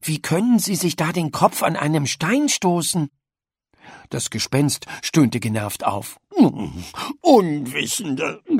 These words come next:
brummte es. „Erst jahrzehntelange Übung ermöglicht es einem Gespenst, diese Fähigkeit zu entwickeln.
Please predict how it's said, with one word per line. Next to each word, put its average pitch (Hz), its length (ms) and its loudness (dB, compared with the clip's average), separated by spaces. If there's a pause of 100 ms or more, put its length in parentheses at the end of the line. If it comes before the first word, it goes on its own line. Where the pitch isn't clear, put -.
(800)
brummte 107 400 -6
es. - 280 -6 (400)
„Erst 151 480 -4
jahrzehntelange 131 1160 0
Übung 120 520 4 (160)
ermöglicht 131 840 0
es 131 180 -6
einem 131 280 -2
Gespenst, 139 640 -4
diese 143 300 -2
Fähigkeit 131 720 -2
zu 170 100 -6
entwickeln. 175 560 -6